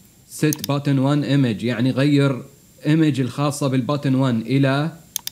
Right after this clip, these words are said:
وآخذ صديقنا التكست المعروف اللي دائمًا نستخدمه وأشبكه هني وأكتب اسم ملف الصورة اللي أنا حملته. من وين أجيبه؟ أيضًا لو تركز بالأسفل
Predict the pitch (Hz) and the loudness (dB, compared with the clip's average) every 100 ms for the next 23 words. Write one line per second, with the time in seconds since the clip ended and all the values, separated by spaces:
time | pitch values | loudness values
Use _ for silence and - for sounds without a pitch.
0 | - - 95 151 139 139 - 127 151 147 | -16 -10 -4 -2 -2 -4 -2 -2 0 0
1 | 147 139 156 147 - 131 123 123 135 151 | -2 0 -2 -4 -2 0 0 0 2 2
2 | 160 - - - 117 117 127 135 143 143 | 0 -4 -20 -10 -4 -2 0 0 0 2
3 | 143 135 139 - 120 101 87 - - - | 0 0 -2 -2 -2 -4 -6 -16 -20 -20
4 | - - - - 120 139 139 143 143 127 | -20 -20 -14 -6 -2 0 0 -2 0 2
5 | 131 147 170 180 - - - - - - | 4 4 2 0 -12 -20 -10 -10 -10 -20
6 | - - - _ _ _ _ _ _ - | -20 -20 -20 _ _ _ _ _ _ -14
7 | - 107 160 - 160 123 180 170 160 147 | -6 -2 -2 0 -2 0 -4 0 2 2
8 | 143 170 170 143 - 165 156 143 139 156 | 2 0 -2 -6 2 2 4 2 2 -2
9 | - 139 139 131 127 120 131 165 160 147 | -2 0 2 2 0 0 2 2 2 4
10 | 170 170 180 170 180 156 151 143 139 156 | 4 4 0 2 2 2 2 2 0 -2
11 | 151 147 127 147 143 147 - 165 185 | -2 -2 -2 -2 -2 -4 0 0 0